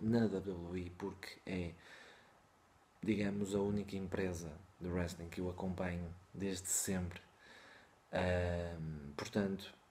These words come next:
é mesmo por entretenimento, criar debate com vocês, trocarmos opiniões, vocês criticarem, elogiarem.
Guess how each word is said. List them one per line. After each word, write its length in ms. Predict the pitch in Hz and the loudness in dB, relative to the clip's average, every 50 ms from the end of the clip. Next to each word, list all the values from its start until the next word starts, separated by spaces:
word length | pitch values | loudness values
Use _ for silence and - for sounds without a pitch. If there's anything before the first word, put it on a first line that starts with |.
| - - - - - - - - - - - - - - - - - - - - - - | -20 -20 -20 -20 -20 -20 -20 -20 -20 -20 -20 -14 -14 -14 -14 -14 -20 -20 -20 -12 0 2
é 100 | 107 107 | 4 4
mesmo 340 | 107 104 104 101 95 104 | 6 6 4 4 2 2
por 200 | 98 - 101 98 | 2 2 2 2
entretenimento, 880 | 101 95 95 - - - - 87 90 87 90 95 101 101 101 98 - - | 2 -2 -2 -4 -8 -8 -6 -6 -2 0 2 2 4 2 2 0 -4 -6
criar 340 | - - - 98 95 92 92 | -6 -4 -2 0 0 0 -2
debate 460 | 92 95 90 90 92 85 85 82 - - | -4 -6 -4 -2 -2 -2 -2 -6 -10 -10
com 140 | - 98 87 | -8 -6 -4
vocês, 680 | 82 90 87 87 - - 90 85 85 - - - - - - - - | -4 -4 -6 -6 -4 -4 -4 -4 -4 -6 -8 -10 -12 -14 -16 -16 -14
trocarmos 560 | - - - - 95 90 90 90 90 90 - | -14 -4 -2 0 2 2 2 0 -2 -4 -4
opiniões, 760 | 90 85 - 85 85 87 92 95 98 98 98 95 92 - - - - - - - - - - - - - - | -4 -4 -2 -4 -2 0 2 2 2 0 0 -2 -4 -8 -10 -12 -12 -12 -10 -10 -12 -12 -14 -16 -18 -8 -4
vocês 300 | 101 101 - 107 98 - | -2 -2 0 0 -2 -2
criticarem, 1000 | - 95 92 90 95 92 - - 95 92 95 92 95 92 92 92 92 92 90 | -2 -4 -4 -4 -4 -2 0 2 2 4 4 4 2 2 0 -2 -2 -2 -2
elogiarem. 840 | 90 92 92 90 85 85 90 90 90 90 90 90 90 90 90 90 90 | -2 -2 -2 -2 -2 -4 -2 -2 -2 -2 -2 -2 -4 -4 -6 -6 -8